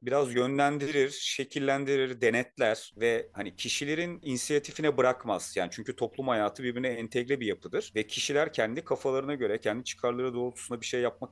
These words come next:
istedikleri noktada orada toplumsal etik devreye girer ve der ki, "Dur,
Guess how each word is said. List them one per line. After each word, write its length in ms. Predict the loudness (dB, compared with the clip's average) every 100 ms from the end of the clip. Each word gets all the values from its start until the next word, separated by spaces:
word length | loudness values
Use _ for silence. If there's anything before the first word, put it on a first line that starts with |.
| -12
istedikleri 640 | -10 -8 -8 -6 -4 -2
noktada 580 | -4 -4 -4 0 0 0
orada 360 | 0 2 2 0
toplumsal 560 | -2 -4 -6 -2 0 0
etik 280 | -2 -2
devreye 360 | 2 2 2 0
girer 380 | 2 0 0 -2
ve 180 | 0 2
der 220 | 2 0
ki, 160 | -6 -4
"Dur, 160 | -6